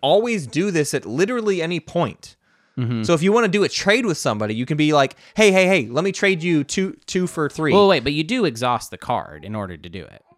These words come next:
Speaker 2: So you do
Speaker 1: Do
Speaker 2: have
Speaker 1: you?
Speaker 2: to exhaust. Yeah, it
Speaker 1: Oh,
Speaker 2: says
Speaker 1: you may exhaust this card.
Speaker 2: Yeah,
Speaker 1: Thank you.
Speaker 2: yeah,
Speaker 1: Okay,
Speaker 2: you
Speaker 1: phew.
Speaker 2: may exhaust
Speaker 1: I
Speaker 2: this card.
Speaker 1: scared myself
Speaker 2: Yeah,
Speaker 1: there,
Speaker 2: yeah,
Speaker 1: Hunter.
Speaker 2: they're, <laughs> yeah, I was about to say.
Speaker 1: <laughs> They're gonna gain, like, s-, eight trade goods around because they can just exchange. No, okay. It's, it's a little bit more limited than that. So they,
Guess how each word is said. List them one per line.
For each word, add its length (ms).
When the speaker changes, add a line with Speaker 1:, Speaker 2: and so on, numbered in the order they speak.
Speaker 2:
So 100
you 80
do 100
Speaker 1:
Do 80
Speaker 2:
have 120
Speaker 1:
you? 80
Speaker 2:
to 60
exhaust. 300
Yeah, 200
it 60
Speaker 1:
Oh, 100
Speaker 2:
says 100
Speaker 1:
you 40
may 120
exhaust 300
this 100
card. 160
Speaker 2:
Yeah, 40
Speaker 1:
Thank 140
you. 80
Speaker 2:
yeah, 60
Speaker 1:
Okay, 140
Speaker 2:
you 40
Speaker 1:
phew. 160
Speaker 2:
may 100
exhaust 240
Speaker 1:
I 60
Speaker 2:
this 140
card. 120
Speaker 1:
scared 300
myself 340
Speaker 2:
Yeah, 140
Speaker 1:
there, 80
Speaker 2:
yeah, 140
Speaker 1:
Hunter. 280
Speaker 2:
they're, 160
<laughs> 140
yeah, 80
I 60
was 100
about 140
to 60
say. 300
Speaker 1:
<laughs> 600
They're 400
gonna 160
gain, 240
like, 120
s-, 300
eight 240
trade 320
goods 220
around 400
because 220
they 100
can 80
just 140
exchange. 420
No, 180
okay. 320
It's, 240
it's 140
a 60
little 200
bit 80
more 140
limited 180
than 80
that. 120
So 80
they, 180